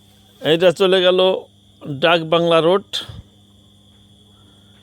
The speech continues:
এটা চলে গেল পুলিশ ক্যাম্প সোজা দিয়ে ডা-, ডাক বাংলা রোড। আর সামনে দিয়ে ডান দিকে চলে গেল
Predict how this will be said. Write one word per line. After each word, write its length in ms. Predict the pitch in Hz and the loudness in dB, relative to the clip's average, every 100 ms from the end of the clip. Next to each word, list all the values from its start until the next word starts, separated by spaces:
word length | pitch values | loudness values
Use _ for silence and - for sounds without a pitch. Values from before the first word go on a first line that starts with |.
| _ _ _ _ _ _ _ _ _ - | _ _ _ _ _ _ _ _ _ -10
এটা 240 | 147 165 | -8 -8
চলে 200 | 175 175 | -4 -2
গেল 160 | 170 170 | -2 -4
পুলিশ 440 | - 175 175 - | -8 -4 -4 -4
ক্যাম্প 440 | - 175 170 - | -2 -2 -2 -12
সোজা 340 | 175 - 160 170 | -16 -8 -2 0
দিয়ে 160 | 165 | 0
ডা-, 300 | 160 151 165 | -2 0 -2
ডাক 260 | 165 156 156 | -2 -2 0
বাংলা 340 | 147 151 151 | -2 -2 0
রোড। 260 | 143 160 185 - - - _ _ _ _ _ _ _ _ _ _ _ _ _ _ - _ _ _ _ | 0 -2 -4 -14 -18 -20 _ _ _ _ _ _ _ _ _ _ _ _ _ _ -20 _ _ _ _
আর 420 | 127 127 - - - | -12 -12 -12 -20 -14
সামনে 460 | - 156 170 180 | -4 -4 0 -4
দিয়ে 440 | 165 185 180 175 - _ _ _ _ _ _ _ _ - _ _ _ 135 | -2 -2 0 -2 -10 _ _ _ _ _ _ _ _ -20 _ _ _ -12
ডান 400 | 127 156 170 165 | -4 -2 -2 -2
দিকে 200 | 170 175 | -2 -2
চলে 280 | 180 175 170 | -2 -2 0
গেল 360 | 165 170 220 | 2 0 -2